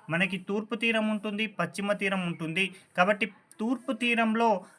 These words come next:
అత్యధిక సరిహద్దు కలిగి, అత్యధిక తీరరేఖ కలిగినటువంటి రాష్ట్రంగా మొదటి స్థానంలో తమిళనాడు,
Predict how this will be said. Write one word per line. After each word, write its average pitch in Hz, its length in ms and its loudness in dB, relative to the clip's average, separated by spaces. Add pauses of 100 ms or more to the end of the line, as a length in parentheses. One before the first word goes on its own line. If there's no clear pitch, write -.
అత్యధిక 233 540 2
సరిహద్దు 202 560 4
కలిగి, 180 320 2
అత్యధిక 220 420 0 (140)
తీరరేఖ 208 440 2
కలిగినటువంటి 185 760 2
రాష్ట్రంగా 170 580 2 (360)
మొదటి 156 380 2
స్థానంలో 175 500 0 (120)
తమిళనాడు, 170 600 2